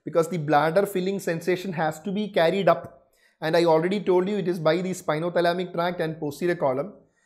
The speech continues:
So when there is a sensory paralytic bladder, as occurs in conditions like your tabes dorsalis, okay, you remember the tabes dorsalis, that is in your neurosyphilis, this sensation is not getting carried and you are not aware that your bladder is getting filled.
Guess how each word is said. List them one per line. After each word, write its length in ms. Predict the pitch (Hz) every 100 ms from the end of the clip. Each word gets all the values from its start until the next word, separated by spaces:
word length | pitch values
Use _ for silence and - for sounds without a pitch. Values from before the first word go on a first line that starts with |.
| _ -
So 140 | 202
when 200 | 190 185
there 140 | 226
is 80 | 247
a 80 | 254
sensory 480 | - 175 180 226 254
paralytic 560 | 196 175 185 196 196
bladder, 300 | 170 160 175
as 200 | 170 170
occurs 340 | 156 - 180 180
in 120 | 180
conditions 540 | 165 147 165 165 175
like 200 | 165 151
your 120 | 156 160
tabes 500 | 160 143 147 180 165
dorsalis, 760 | 139 135 - 160 135 - - _ _ _ _ _
okay, 280 | 156 170 165
you 140 | 156
remember 340 | 147 151 170 170
the 100 | 156
tabes 380 | 151 139 156
dorsalis, 540 | 151 135 - 160 143 139
that 120 | 143
is 120 | 143
in 120 | 147
your 160 | 147 143
neurosyphilis, 920 | 139 143 151 185 190 156 135 151 - - _ _ _ -
this 220 | 175 196
sensation 480 | 196 190 240 262 240
is 160 | 233
not 300 | 180 180 208
getting 280 | 160 170 196
carried 360 | 156 147 185 190
and 160 | 185
you 80 | 175
are 40 |
not 460 | 175 165 190 240 - -
aware 480 | 147 143 175 240 240
that 180 | 214
your 120 | 208 180
bladder 340 | 165 156 180
is 120 | 180
getting 280 | 156 151 160
filled. 300 | - 127 117